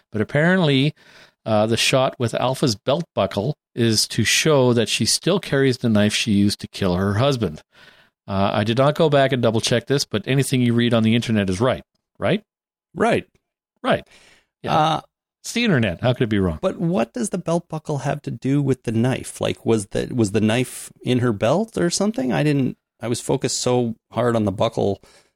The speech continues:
Speaker 2: or the,
Speaker 1: I got nothing.
Speaker 2: the infinity symbol, I, I didn't notice. I, I don't know.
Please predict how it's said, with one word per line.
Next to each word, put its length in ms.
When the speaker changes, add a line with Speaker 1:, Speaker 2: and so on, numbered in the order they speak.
Speaker 2:
or 140
the, 80
Speaker 1:
I 40
got 100
nothing. 360
Speaker 2:
the 80
infinity 380
symbol, 400
I, 260
I 80
didn't 220
notice. 380
I, 260
I 140
don't 120
know. 180